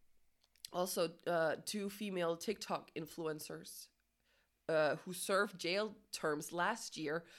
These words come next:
for, quote, "violating family values," um, and harming public morals. They were acquitted,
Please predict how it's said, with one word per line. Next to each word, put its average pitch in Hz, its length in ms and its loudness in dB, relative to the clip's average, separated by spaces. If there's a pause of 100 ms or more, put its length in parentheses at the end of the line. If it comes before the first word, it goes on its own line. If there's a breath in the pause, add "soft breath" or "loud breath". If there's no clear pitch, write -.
(140 loud breath)
for, 165 260 2
quote, 156 380 2
"violating 151 580 6
family 151 320 0
values," 139 600 0 (380 soft breath)
um, 147 500 4 (180)
and 160 120 0
harming 156 480 0
public - 460 -4
morals. 147 600 -4 (280)
They 175 240 2
were 175 200 8
acquitted, - 520 0